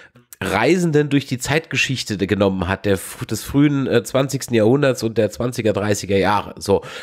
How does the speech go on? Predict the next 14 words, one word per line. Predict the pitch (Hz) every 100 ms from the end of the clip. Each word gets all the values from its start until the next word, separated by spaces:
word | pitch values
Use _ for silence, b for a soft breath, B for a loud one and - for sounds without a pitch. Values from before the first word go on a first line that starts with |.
| B
das | - 165 -
war | 139
sozusagen | 127 123 127 117 117 120 117
sein | 107 107 95
Vehikel. | 92 135 - 147
Um, | - 110 95
da, | 160
da | 104
hab | 135
ich | 127 117
aber | 113
nie | 107 117 147 202 220
sozusagen | 151 147 - 117 127 127 127 110
den, | 113 107